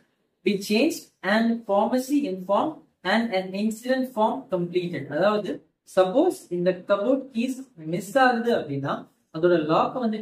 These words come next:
சேஞ்ச் பண்ணிருக்கணும், ஃபார்மசிக்கு இன்ஃபார்ம் பண்ணிருக்கணும், இன்சிடென்ட் ஃபார்மையுமே அவங்க கம்ப்ளீட் பண்ணிருக்கணும். இதுக்குமே ஆன்சர் ஆப்ஷன்ஸ்க்குமே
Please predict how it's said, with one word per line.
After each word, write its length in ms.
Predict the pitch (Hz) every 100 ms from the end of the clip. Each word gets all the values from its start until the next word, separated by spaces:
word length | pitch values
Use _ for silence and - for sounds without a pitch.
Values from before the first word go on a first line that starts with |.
| -
சேஞ்ச் 220 | 190 214
பண்ணிருக்கணும், 520 | 190 175 165 165 156 160 -
ஃபார்மசிக்கு 580 | - 170 202 220 - 202
இன்ஃபார்ம் 300 | 185 180 208 202
பண்ணிருக்கணும், 500 | 170 160 170 - - _ _ - 196
இன்சிடென்ட் 460 | 262 - 262 262 -
ஃபார்மையுமே 500 | 190 185 190 175 214 320
அவங்க 220 | 175 175 180
கம்ப்ளீட் 360 | 175 175 180 -
பண்ணிருக்கணும். 420 | 160 151 143 143 - _ 240
இதுக்குமே 340 | 277 277 285 226
ஆன்சர் 240 | 208 208 202
ஆப்ஷன்ஸ்க்குமே 500 | - 202 - 196